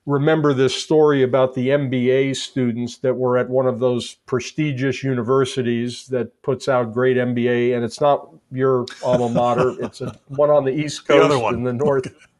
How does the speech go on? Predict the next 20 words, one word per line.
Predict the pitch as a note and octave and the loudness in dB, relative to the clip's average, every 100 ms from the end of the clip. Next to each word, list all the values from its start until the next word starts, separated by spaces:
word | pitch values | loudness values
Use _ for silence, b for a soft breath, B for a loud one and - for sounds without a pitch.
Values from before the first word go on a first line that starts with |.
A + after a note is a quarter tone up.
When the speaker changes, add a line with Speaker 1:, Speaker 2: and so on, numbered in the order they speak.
| _ _ - | _ _ -2
Speaker 1:
the, | D#3 | 4
no-, | E3+ | 4
well, | F3 F3 D#3+ | 8 8 8
in | D3+ | 4
the | D3+ | 4
Northeast, | F3 E3 D#3+ E3+ E3+ - | 4 4 2 0 -2 -2
and | D3+ | -4
if | C3+ | 0
I | C#3+ | 0
named | C#3+ D3+ D3+ C#3 | 2 0 -2 -2
its | C3 - | -4 -4
name, | C#3+ C#3+ C#3 C#3 | -4 0 0 0
everyone | C3+ C3 C3 B2+ | -2 0 -2 -2
would | A#2+ | -4
know | C#3 F3+ C#3 | 2 4 4
it. | - B B B - | 0 B B B 0
But | D#3+ F3+ E3+ | 4 4 6
they | F#3+ | 6
had, | F3 D#3+ D#3 D#3 C#3 C#3 _ - | 6 4 2 2 -2 -16 _ -2
uh, | C#3+ D3 | 2 2